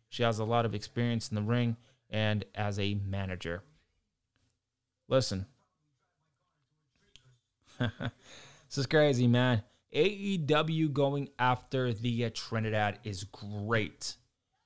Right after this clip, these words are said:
It's great for two reasons. Number one, she gets to wrestle. I know she wants to wrestle.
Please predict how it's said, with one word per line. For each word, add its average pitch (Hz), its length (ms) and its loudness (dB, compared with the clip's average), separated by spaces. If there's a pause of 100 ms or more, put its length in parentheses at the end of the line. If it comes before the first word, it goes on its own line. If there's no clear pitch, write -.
(360)
It's 110 200 -6
great 135 560 -2 (520)
for 123 600 4 (840)
two 226 180 -2
reasons. 120 640 -4 (160)
Number 139 300 0
one, 156 500 0 (1040)
she 110 220 -2
gets 110 220 2
to 107 120 0
wrestle. 113 500 2 (1120)
I 107 100 0
know 123 180 2
she - 120 -6
wants 120 220 -2
to - 80 -4
wrestle. 101 400 0